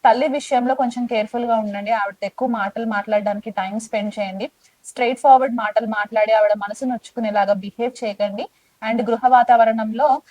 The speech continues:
ఆ, వీలైనంత మట్టుకు, ఆ, మెంటల్ పీస్ అంటే ఒక మానసిక శాంతి వచ్చేలాగా మీరు మీ నడవడిక ఉన్నట్లయితే గనక ఈ ట్రాన్సిట్ అంతా కూడా మీకు ఫేవరబుల్ గా ఉంటుంది. ఎక్కువ అంబిషియస్ అవ్వకండి.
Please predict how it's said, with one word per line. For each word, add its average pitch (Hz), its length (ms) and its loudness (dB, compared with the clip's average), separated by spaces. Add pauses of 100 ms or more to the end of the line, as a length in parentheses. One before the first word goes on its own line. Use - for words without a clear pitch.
(200)
ఆ, 214 120 4
వీలైనంత 240 520 2
మట్టుకు, 269 680 -2
ఆ, 240 60 -2
మెంటల్ 247 520 2
పీస్ 262 400 -8
అంటే 240 440 0
ఒక 262 240 2
మానసిక 247 540 -2
శాంతి 269 640 -4
వచ్చేలాగా 220 520 0
మీరు 240 420 -4
మీ 226 280 -4 (320)
నడవడిక 269 460 2
ఉన్నట్లయితే 226 720 2
గనక 208 540 0
ఈ 254 60 -4
ట్రాన్సిట్ 247 500 0
అంతా 240 240 0
కూడా 254 160 0
మీకు 247 200 -4
ఫేవరబుల్ 214 500 0
గా 233 100 0
ఉంటుంది. 208 380 -6 (460)
ఎక్కువ 339 440 4 (200)
అంబిషియస్ 254 580 2
అవ్వకండి. 214 500 0